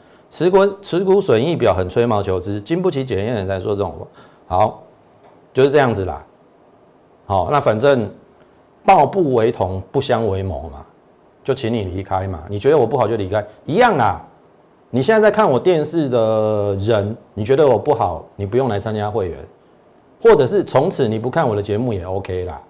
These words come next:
本来就是各取所需嘛，我们去，去这个要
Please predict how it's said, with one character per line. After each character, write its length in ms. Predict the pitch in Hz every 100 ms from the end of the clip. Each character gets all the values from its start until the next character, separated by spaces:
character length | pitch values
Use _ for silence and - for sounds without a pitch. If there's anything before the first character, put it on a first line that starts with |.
| _ _ _ _ _ _
本 120 | 135
来 140 | 143 170
就 80 | 220
是 80 |
各 220 | 233 220 180
取 200 | 139 143
所 240 | 120 101
需 240 | 101 127
嘛， 160 | 123 104 104
我 60 |
们 120 | 110
去， 380 | 135 202 156 - - _ _ _ _
去 260 | - 180 165
这 140 | 156
个 880 | 151 143 131 123 117 113 110 107 110 - _ _ _ _ _ _ _ _
要 440 | 208 190 156 123